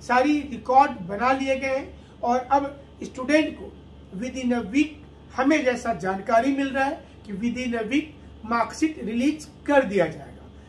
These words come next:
क्योंकि ये अगर delay होता है तो फिर एक नया विवाद जन्म ले लेगा। और आपको याद रखना होगा कि seventh जेपीएससी से जुड़ा हुआ मामला अभी भी court में चल रहा है। ऐसे में सरकार बहुत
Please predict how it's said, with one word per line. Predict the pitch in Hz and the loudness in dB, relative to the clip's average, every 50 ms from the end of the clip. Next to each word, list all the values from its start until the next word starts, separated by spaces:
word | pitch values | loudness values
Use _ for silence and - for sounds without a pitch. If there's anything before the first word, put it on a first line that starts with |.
| - - | -14 -8
क्योंकि | - 226 233 233 277 269 | -6 -6 -4 -4 -6 -8
ये | 240 233 262 294 311 320 | -4 -2 -2 0 0 -2
अगर | 302 254 226 240 233 185 | -2 -4 -4 -2 -4 -4
delay | 165 214 233 240 285 330 | -6 -6 -2 2 2 4
होता | 302 262 254 247 - 247 | 4 2 0 0 0 0
है | 240 254 302 - - - - - - | 0 0 -2 -4 -10 -18 -18 -12 -10
तो | 240 240 | -10 -4
फिर | - 285 311 311 | 0 2 2 2
एक | 277 277 277 - 233 | 2 -2 -4 -6 -4
नया | 226 254 285 294 254 | 0 2 2 2 2
विवाद | 233 233 220 226 226 240 247 240 - - 147 - | 0 -2 0 2 2 2 2 0 -4 -12 -8 -2
जन्म | 226 254 254 254 233 | 0 0 2 0 -2
ले | 214 214 214 214 | -2 0 0 0
लेगा। | 214 214 214 262 | 0 0 0 2
और | 269 247 | 2 2
आपको | 226 220 214 208 - 233 214 | 2 0 -2 -2 -6 -8 -6
याद | 208 214 233 254 262 254 | -2 0 0 0 0 -2
रखना | - 208 208 208 | -4 -8 -8 -8
होगा | 202 196 196 202 240 254 - - - - - - - - | -8 -8 -6 -4 -2 -2 -2 -4 -6 -18 -20 -20 -20 -14
कि | 233 208 | -14 -12
seventh | - - 269 277 277 320 320 247 | -6 -2 -2 0 0 0 -2 -2
जेपीएससी | 240 208 226 214 - - 240 226 - 262 262 - | -4 -8 -8 -8 -6 -6 -6 -6 -6 -8 -10 -8
से | - 240 190 | -8 -8 -6
जुड़ा | 202 214 220 226 | -4 -2 -2 -2
हुआ | 220 220 208 | 0 -2 -4
मामला | 202 196 196 202 208 240 254 | -4 -4 -6 -6 -4 -2 -2
अभी | 240 220 180 - 277 | 0 0 0 0 0
भी | 202 214 240 254 - - - - - - - - | 0 -2 -6 -8 -8 -10 -12 -20 -20 -20 -12 -4
court | 247 254 277 302 - - 208 202 | 0 0 0 0 0 -4 -6 -4
में | 247 269 269 - - - - | -4 -4 -4 -6 -12 -8 0
चल | - 311 294 262 | 4 6 6 6
रहा | 247 190 170 | 4 0 -4
है। | 156 151 - - - - - - - - - - - | -8 -10 -16 -18 -20 -20 -20 -20 -20 -20 -10 -4 -2
ऐसे | 220 214 - 285 277 | -2 0 0 0 0
में | 269 302 339 370 370 - - - - - - | 0 0 -2 -2 -6 -12 -20 -20 -20 -20 -16
सरकार | - - 240 240 233 - 254 247 262 302 320 - - - - - - - | -10 -6 -6 -6 -2 0 4 6 6 6 4 2 -2 -10 -16 -20 -10 -4
बहुत | 190 269 302 320 - - | -2 0 0 0 -2 -4